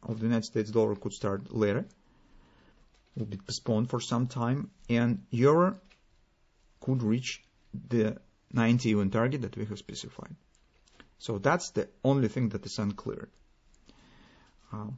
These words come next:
but in general, the fact that market could drop a bit more, somewhere to the parity, this is, well, highly likely,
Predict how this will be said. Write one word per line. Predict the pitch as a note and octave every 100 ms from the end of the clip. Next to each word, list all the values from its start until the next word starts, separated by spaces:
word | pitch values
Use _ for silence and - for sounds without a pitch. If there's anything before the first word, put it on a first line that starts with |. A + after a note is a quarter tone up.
| -
but | - A2+ A#2
in | A2
general, | G2+ G#3 G3 B2+ D3+ - _ _ _ _ _ _ _ _ _ - - -
the | A2
fact | G2+ D3+ C3
that | G#2
market | B2 A#2+ G#2 G2 - - - - -
could | - B2
drop | G2+ - G#2+ G2
a |
bit | G#2 G2+ B2
more, | A#2 A#2 C#3+ - - - -
somewhere | - A2+ A#2 A2+
to | G2+ -
the | G#2
parity, | G2 C#3 C3 B2 A#2+ - -
this | - C3 B2+
is, | A2+ - - - _ _ _ - -
well, | A2 - - _ _ _ - -
highly | B2+ - A#2 A#2
likely, | G#2+ G2 G2 -